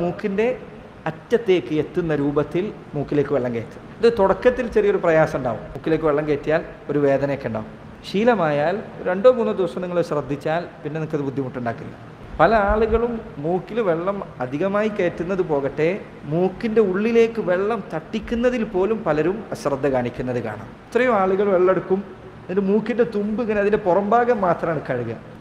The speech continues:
പുറംഭാഗം കഴുകുന്നതിനല്ല മൂക്കിൽ കഴുകുകയെന്നറിയാം,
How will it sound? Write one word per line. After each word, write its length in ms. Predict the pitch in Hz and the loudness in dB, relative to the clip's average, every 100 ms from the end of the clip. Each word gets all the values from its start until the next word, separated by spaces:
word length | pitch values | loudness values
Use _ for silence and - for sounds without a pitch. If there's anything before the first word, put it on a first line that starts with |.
| - | -4
പുറംഭാഗം 420 | 151 196 233 269 240 | -2 0 0 0 2
കഴുകുന്നതിനല്ല 560 | 214 208 220 202 185 180 220 - - | 4 4 2 2 2 0 -4 -10 -8
മൂക്കിൽ 280 | 156 151 180 180 | -6 -2 2 4
കഴുകുകയെന്നറിയാം, 540 | 147 147 135 120 110 | 4 2 0 -4 -6